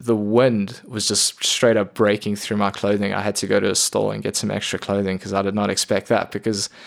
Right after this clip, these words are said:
in Florida we were in, we were in shorts, t-shirts, and some flops, and, uh, in New York, it was not that. <laughs> It was not that.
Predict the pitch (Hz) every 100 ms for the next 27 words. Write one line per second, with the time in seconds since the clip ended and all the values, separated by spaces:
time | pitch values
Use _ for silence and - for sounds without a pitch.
0 | - - - - 107 - 127 135 98 98
1 | 98 98 98 - 104 101 101 98 - 104
2 | 104 - - 98 - 98 104 - - -
3 | - - - - - 98 95 - 92 123
4 | 113 - - - 98 90 90 87 90 107
5 | - _ - 107 104 113 107 - 110 107
6 | 104 101 104 104 95 - 107 - 135 143
7 | - - 120 - - - - - -